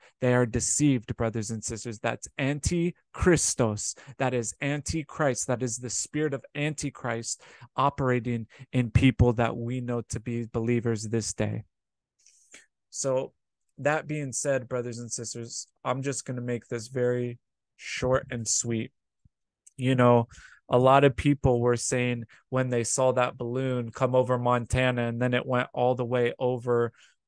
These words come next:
to, that got shot down in North or South Carolina, they said, "Oh, it's a Chinese spy plane, spy plane, a spy balloon," I'm sorry. Brothers and sisters,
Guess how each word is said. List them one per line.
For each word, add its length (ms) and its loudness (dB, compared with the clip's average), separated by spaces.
to, 260 0
that 200 -2
got 220 0
shot 300 -2
down 260 -2
in 100 -6
North 300 -2
or 80 -2
South 380 0
Carolina, 640 -2
they 120 8
said, 380 6
"Oh, 140 8
it's 160 0
a 60 0
Chinese 600 4
spy 680 2
plane, 560 -8
spy 540 4
plane, 520 -10
a 80 -2
spy 400 6
balloon," 420 -6
I'm 140 -8
sorry. 440 -6
Brothers 360 4
and 160 -6
sisters, 760 -4